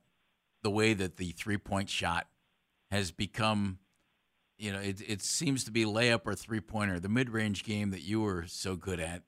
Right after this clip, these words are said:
it is not accentuated as much as it was.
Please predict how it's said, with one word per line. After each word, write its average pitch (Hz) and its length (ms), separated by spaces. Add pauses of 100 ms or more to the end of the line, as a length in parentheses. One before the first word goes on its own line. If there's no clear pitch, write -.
it 92 240 (320)
is 90 200
not 104 340 (280)
accentuated 95 680
as 85 140
much 95 220
as 87 120
it 82 80
was. 85 360